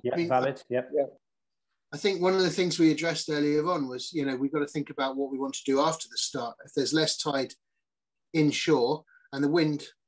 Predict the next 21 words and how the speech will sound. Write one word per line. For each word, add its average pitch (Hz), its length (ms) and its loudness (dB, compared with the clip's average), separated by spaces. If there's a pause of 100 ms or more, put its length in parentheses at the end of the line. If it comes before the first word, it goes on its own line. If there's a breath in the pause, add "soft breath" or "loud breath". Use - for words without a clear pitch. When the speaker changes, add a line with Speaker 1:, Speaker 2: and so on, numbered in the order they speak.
(440)
Speaker 2:
as 135 100 -10
you 143 60 -6
can 143 100 -4
see 151 160 2
from 135 160 0
the 131 60 2
arrow, 131 260 2 (520 soft breath)
very, 175 420 2
very 156 440 2
slightly 139 1000 -4 (140)
angled. 139 720 0 (1160)
So 135 440 0 (380)
port 147 280 0
tack - 400 -6
might 143 340 2
be 135 140 -2 (320)
slightly 127 400 -4
favoured. 143 580 0 (560)
After 165 300 0
this 151 240 4
start, 151 480 -4